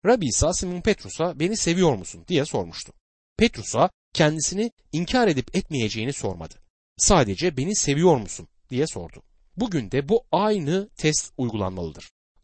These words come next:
Onu seviyor musunuz? Lanet olarak geçen sözcük başka metinlerde anathema olarak geçer ki lanet anlamına gelir. Paulus "Rabbi sevmeyene lanet olsun." diyor ve ekliyor "Maranatha",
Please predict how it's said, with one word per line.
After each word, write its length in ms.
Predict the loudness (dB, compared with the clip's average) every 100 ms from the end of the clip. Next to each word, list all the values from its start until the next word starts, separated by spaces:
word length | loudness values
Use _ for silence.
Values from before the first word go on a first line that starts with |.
| -2
Onu 300 | -2 0 -4
seviyor 400 | -4 -2 -2 -4
musunuz? 460 | -8 -14 -16 -20 -20 _ _ _ _
Lanet 340 | 4 4 4 2
olarak 300 | 2 2 0
geçen 320 | 0 -2 -4
sözcük 520 | -4 -6 -6 -10 0
başka 280 | 2 2 -2
metinlerde 680 | -2 -4 -8 -8 -2 -2 -2 -4
anathema 680 | -2 -2 -4 0 2 2 -2 _ -4
olarak 300 | -2 -2 -4
geçer 300 | -4 0 0
ki 260 | 0 -2 -4 _ _
lanet 520 | 2 2 2 0 -4 -4
anlamına 360 | -4 -4 -4 -4
gelir. 300 | -4 -12 -20 _ _ _ 2
Paulus 400 | 2 0 -6 -2
"Rabbi 300 | -2 -2 -4
sevmeyene 680 | 0 0 -2 -4 -2 -2 -4 _ 0
lanet 400 | 2 2 0 -4
olsun." 280 | -10 -12
diyor 180 | -14 -16 -20 _ _ -2
ve 180 | -2 0
ekliyor 360 | -4 -4 -10 -10 _
"Maranatha", 580 | -2 0 2 0 -4